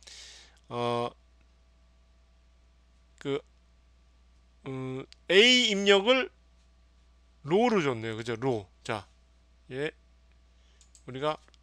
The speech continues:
다 영, 일로 했으니까 얘를 영으로 하겠습니다. 영으로 주고, 그 다음에 하이. 자, B인 입력을 어떻게 돼요? 스피드를 줬네요. 그죠? 스피드를 줬어요. 아날로그 라이트로. 아날로그 라이트로. 피더블유엠 신호를 준다는 얘기죠. 그래서 보면, 자,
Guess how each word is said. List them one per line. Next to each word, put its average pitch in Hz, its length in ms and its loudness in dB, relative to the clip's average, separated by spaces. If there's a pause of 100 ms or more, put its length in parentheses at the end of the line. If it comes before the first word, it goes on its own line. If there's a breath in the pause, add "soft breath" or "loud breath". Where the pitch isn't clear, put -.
(100)
다 135 280 -4
영, 147 200 0
일로 131 220 -4
했으니까 131 400 -6
얘를 135 160 -8
영으로 123 300 -4
하겠습니다. 113 560 -10 (600 soft breath)
영으로 160 320 2
주고, 175 280 0
그 - 100 -20
다음에 175 220 2
하이. 247 480 6 (460 soft breath)
자, 123 280 0 (400 soft breath)
B인 240 460 6
입력을 196 600 6
어떻게 139 240 -8
돼요? 120 140 -4
스피드를 220 600 0
줬네요. 117 340 -4
그죠? 120 180 -8
스피드를 156 400 -6
줬어요. 113 320 -10
아날로그 190 540 2
라이트로. 120 500 2 (380)
아날로그 139 400 -4
라이트로. 110 420 -8 (520 soft breath)
피더블유엠 220 480 2
신호를 156 240 -2
준다는 123 280 -8
얘기죠. 143 320 -6 (460 loud breath)
그래서 175 360 -2
보면, 156 440 2 (1040 soft breath)
자, 139 320 -12